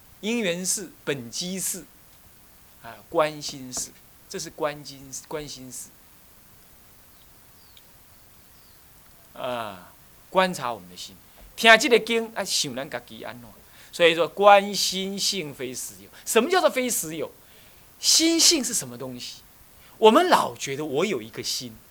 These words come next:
对不对？是不是这样子啊？所以我有我的想法，我有我的希望，我有我的愿望。你有没有注意，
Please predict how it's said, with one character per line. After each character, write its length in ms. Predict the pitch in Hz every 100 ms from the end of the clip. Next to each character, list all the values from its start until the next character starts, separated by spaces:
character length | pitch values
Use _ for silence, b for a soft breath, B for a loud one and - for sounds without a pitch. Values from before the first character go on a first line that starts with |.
| -
对 100 | 143
不 80 | 120
对？ 160 | 123 - - - - -
是 100 | 156
不 60 |
是 40 | 156
这 60 |
样 100 | 147
子 80 | 127
啊？ 140 | 120 -
所 140 | 156
以 20 |
我 240 | - 143 160
有 140 | 220
我 100 | 170
的 120 | 123
想 300 | 120 113 113 117
法， 120 | 107
我 280 | 117 151 220
有 80 |
我 200 | 233 147
的 80 | 156
希 280 | 170 196 208
望， 200 | 214 156
我 120 | 160
有 80 | 196
我 100 | 143
的 80 | 127
愿 320 | 196 156 120
望。 160 | 120 - - - - - - - - - - -
你 120 | 180
有 60 | 196
没 40 |
有 60 | 156
注 140 | 170
意， 140 | 147